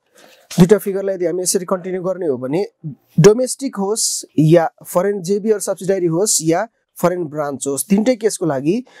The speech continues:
document लिएर राष्ट्र ब्याङ्क जानु पर्यो। राष्ट्र ब्याङ्कले inquiry गरेर satisfaction भएपछि एक सय बिस दिनभित्र हामीलाई prior approval देला। अब prior approval दियो भने त सजिलै छ, prior approval नदिने केस के हुनसक्छ त्यसलाई हामी हेरौँला। त्योभन्दा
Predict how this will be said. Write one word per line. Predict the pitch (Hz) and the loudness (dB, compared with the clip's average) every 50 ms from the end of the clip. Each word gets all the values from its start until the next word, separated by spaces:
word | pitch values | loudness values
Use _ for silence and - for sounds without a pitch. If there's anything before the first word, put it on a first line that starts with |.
| - - - | -16 2 4
document | 170 175 170 185 214 214 202 190 | 4 4 4 2 -2 -2 0 -2
लिएर | 208 196 190 | -4 -4 -4
राष्ट्र | 170 175 165 - - 180 | -4 -4 -6 -8 -8 -8
ब्याङ्क | 190 185 185 | -8 -4 -2
जानु | 185 180 190 190 | -2 -2 -2 -2
पर्यो। | 180 220 240 226 196 | -2 -2 -2 -2 -2
राष्ट्र | 170 165 - - 185 | -2 -4 -4 -4 -4
ब्याङ्कले | 170 160 147 131 123 143 170 226 254 - _ _ - - - - - | -4 -4 -4 -2 0 0 0 0 0 -4 _ _ -20 -20 -20 -6 -2
inquiry | - - - 180 175 220 214 220 220 220 | 0 2 4 4 4 4 2 2 0 -2
गरेर | 196 190 180 202 214 | -2 -2 -2 -4 -4
satisfaction | - - 190 175 190 - - 180 - 190 180 165 | -4 -4 -6 -6 -8 -8 -8 -4 -2 -2 0 0
भएपछि | 143 147 147 147 143 143 - 208 208 | 0 0 -2 -4 -4 -4 0 0 0
एक | 180 - | -2 -2
सय | - 190 | -4 -6
बिस | 165 156 165 196 180 - - | -4 -2 -2 -4 -4 -4 -2
दिनभित्र | 180 165 143 127 - - | -2 0 0 0 0 0
हामीलाई | 151 131 123 123 131 151 208 247 - _ _ _ _ _ | 0 0 0 -2 -2 -2 -2 -4 -8 _ _ _ _ _
prior | - 180 170 165 151 | 2 4 4 2 -2
approval | 139 131 131 - 151 139 156 160 160 156 131 | -6 -8 -8 -8 -4 -4 -2 -2 -4 -4 -4
देला। | 139 139 127 123 120 | -2 0 0 0 0
अब | 131 196 202 226 220 - _ _ - - _ _ - | 0 0 0 -2 -4 -8 _ _ -20 -20 _ _ 2
prior | 190 202 220 226 | 2 2 2 0
approval | 233 220 233 226 233 247 233 | -6 -8 -4 -2 -2 -2 -2
दियो | 175 147 180 208 254 277 254 | -4 -4 -2 0 0 0 0
भने | 214 196 185 165 | 0 -2 -2 -2
त | 185 170 | -4 -4
सजिलै | - - 165 160 190 196 190 175 | -4 -4 -4 -2 0 0 0 0
छ, | - 180 196 240 - _ _ _ _ - | -2 -4 -6 -6 -8 _ _ _ _ 2
prior | 185 185 202 214 214 202 | 4 4 4 0 -6 -8
approval | 202 214 208 208 214 185 | -6 -4 -4 -4 -4 -4
नदिने | 196 185 175 208 208 196 - | -4 -2 -2 0 -2 -2 -4
केस | - 196 180 - - | -4 -4 -4 -4 -2
के | - 233 | 0 0
हुनसक्छ | 233 233 220 208 - 208 196 - | 0 0 -2 -4 -6 -6 -4 -4
त्यसलाई | 214 170 170 165 - 160 165 | -4 -2 -2 -2 0 0 -2
हामी | 156 143 143 | -2 -2 -4
हेरौँला। | 143 143 135 123 127 135 190 233 - _ _ _ _ | -4 -4 -4 -2 0 0 0 -2 -2 _ _ _ _
त्योभन्दा | - 233 240 240 233 240 240 | 0 0 2 2 0 -4 -6